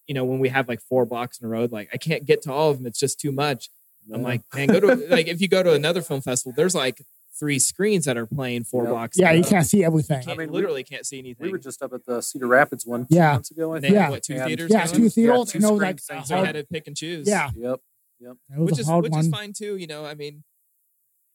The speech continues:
Speaker 1: eventually if it keeps growing and stuff, we might have to find something like that, but, uh, or at least I think it'd be a, a good idea of, you know, to be able to, some, some of them show more than once. I know
Speaker 2: Yeah.
Speaker 1: people, you know, are like,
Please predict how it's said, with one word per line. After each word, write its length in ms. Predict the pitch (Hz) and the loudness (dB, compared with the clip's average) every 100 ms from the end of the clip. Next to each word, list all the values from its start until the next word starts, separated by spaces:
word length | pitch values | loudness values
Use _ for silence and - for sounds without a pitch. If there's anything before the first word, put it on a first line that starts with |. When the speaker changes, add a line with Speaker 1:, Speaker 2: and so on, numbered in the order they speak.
| _ | _
Speaker 1:
eventually 540 | 139 131 143 147 156 151 | -20 -16 -14 -14 -10 -10
if 120 | 139 | -12
it 80 | 131 _ | -16 _
keeps 180 | 151 - | -18 -14
growing 280 | 135 147 160 | -12 -12 -12
and 80 | 135 | -12
stuff, 200 | 123 123 - | -14 -16 -18
we 60 | |
might 220 | 127 123 131 | -20 -20 -20
have 120 | 127 | -20
to 60 | _ | _
find 200 | 127 123 | -20 -20
something 240 | 131 120 120 | -20 -20 -18
like 160 | 123 117 | -18 -16
that, 220 | 120 117 | -18 -16
but, 260 | 120 113 - | -14 -14 -14
uh, 260 | 117 113 110 | -14 -14 -4
or 180 | 147 143 | 0 0
at 160 | 120 | -2
least 400 | 131 143 135 - - _ _ _ _ _ _ _ _ _ _ | -2 -2 -2 -6 -18 _ _ _ _ _ _ _ _ _ _
I 120 | 147 | -2
think 200 | 139 147 | -2 2
it'd 140 | 143 135 | 2 2
be 280 | 131 127 | -2 -4
a, 180 | 110 123 120 | -4 -8 -10
a 60 | 127 | -8
good 140 | 131 | -4
idea 320 | 131 120 127 127 | -2 0 0 0
of, 120 | 117 - _ _ _ | -4 -16 _ _ _
you 80 | 143 | -8
know, 160 | 117 117 | -6 -6
to 140 | 127 | -8
be 160 | 123 120 | -4 -2
able 160 | 120 | -2
to, 140 | 120 120 _ _ _ | -4 -8 _ _ _
some, 300 | - 131 127 - | -6 -6 -6 -8
some 240 | - 135 | -6 -2
of 80 | 135 | -2
them 140 | 131 127 | -4 -4
show 220 | 131 131 | -2 0
more 180 | 143 147 | 0 0
than 120 | 151 | 0
once. 440 | 156 160 - - - | -2 -2 -6 -10 -8
I 80 | 127 | 0
know 120 | 127 | 0
Speaker 2:
Yeah. 60 | 135 | 2
Speaker 1:
people, 400 | 139 127 127 123 | -2 0 -2 -2
you 120 | 127 | -4
know, 260 | 117 117 | -2 0
are 40 | 110 | -2
like, 260 | 110 110 | -4 -6